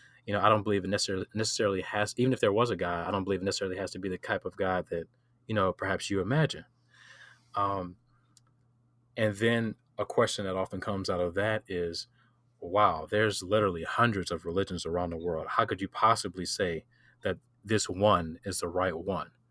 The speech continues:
But I th-, I think that although that may seem like a daunting task, every worldview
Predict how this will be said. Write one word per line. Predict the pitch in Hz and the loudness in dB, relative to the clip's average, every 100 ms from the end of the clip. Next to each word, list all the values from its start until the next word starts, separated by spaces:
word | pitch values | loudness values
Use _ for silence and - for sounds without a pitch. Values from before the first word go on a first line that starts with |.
| _ - - _ _ _ _ _ _ _ _ _ _ _ _ | _ -20 -20 _ _ _ _ _ _ _ _ _ _ _ _
But | 110 | 0
I | 101 | 2
th-, | - - - 104 | -2 -20 -8 -4
I | 101 | 0
think | 135 139 | 0 4
that | 117 101 - _ _ _ _ _ _ _ _ _ _ _ _ | 4 4 2 _ _ _ _ _ _ _ _ _ _ _ _
although | - 101 120 120 | -4 2 4 4
that | 117 104 | 2 0
may | 92 | -2
seem | - 113 | -2 -4
like | 98 95 | -4 -6
a | |
daunting | 87 101 104 - 90 | -2 0 0 -2 -10
task, | - - 117 82 - - - - _ _ _ _ _ _ _ _ _ _ _ _ _ _ - | -8 -2 -2 -2 -6 -12 -14 -20 _ _ _ _ _ _ _ _ _ _ _ _ _ _ -2
every | 127 147 135 | 0 2 2
worldview | 113 113 110 92 101 104 90 85 | 6 6 6 2 -2 0 0 -4